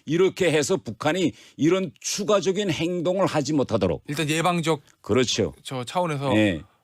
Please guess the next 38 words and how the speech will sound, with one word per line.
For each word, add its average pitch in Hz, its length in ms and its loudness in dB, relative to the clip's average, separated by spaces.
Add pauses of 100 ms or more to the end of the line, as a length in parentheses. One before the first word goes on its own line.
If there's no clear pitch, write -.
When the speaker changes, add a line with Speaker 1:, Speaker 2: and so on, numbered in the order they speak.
(120)
Speaker 2:
그 123 300 -4
카드로 170 300 0
쓰자는 160 280 0
말씀이시군요. 127 380 2
Speaker 1:
비례 160 80 4
대응을 156 220 4
해야 127 140 2
된다, 101 260 -4
Speaker 2:
그러면 214 180 2
Speaker 1:
이렇게. - 100 -2
Speaker 2:
지금은 233 320 2
안 160 140 0
하고 190 160 0
있으니까 175 460 -2
확성기 185 460 -4
방송 147 360 -6
안 117 140 -4
하는 151 120 0
게 143 40 0
맞다는 117 280 -4
말씀이시네. 104 440 -10 (100)
Speaker 1:
아, - 120 0
지금은 160 540 2 (140)
우리도 170 400 4
Speaker 2:
예. 151 40 6 (120)
Speaker 1:
하겠다고는 160 480 2
하지 143 160 2
않았어요. 127 420 2
Speaker 2:
예. 123 160 -2
Speaker 1:
우리 123 120 2
준비하겠다고 135 720 2
Speaker 2:
아, 113 40 4
Speaker 1:
했지. 143 160 2
Speaker 2:
준비하겠다. 123 420 2
Speaker 1:
예. 107 200 0
Speaker 2:
자, 202 120 2
그러면 208 400 0 (420)
이 208 140 0